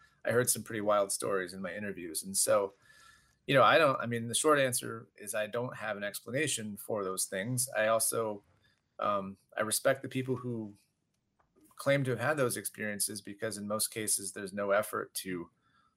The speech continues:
monetize that or to, to make a name for yourself on the basis of that. Because, you know, the reality is that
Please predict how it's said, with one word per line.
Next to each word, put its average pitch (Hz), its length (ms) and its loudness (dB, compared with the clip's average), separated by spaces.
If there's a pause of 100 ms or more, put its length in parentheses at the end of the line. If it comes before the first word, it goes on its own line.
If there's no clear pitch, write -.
(140)
monetize 104 640 4
that 101 280 4
or 98 100 -2
to, 92 340 -6
to - 120 -14
make 98 200 -2
a 87 40 -10
name 104 240 -4
for 104 120 -8
yourself 92 460 0
on 95 100 -6
the 92 80 -12
basis 92 380 -4
of 80 100 -12
that. 90 300 0
Because, 90 440 -6 (600)
you 139 80 0
know, 117 120 6
the 107 100 -2
reality 131 440 6
is 104 140 -4
that 104 320 2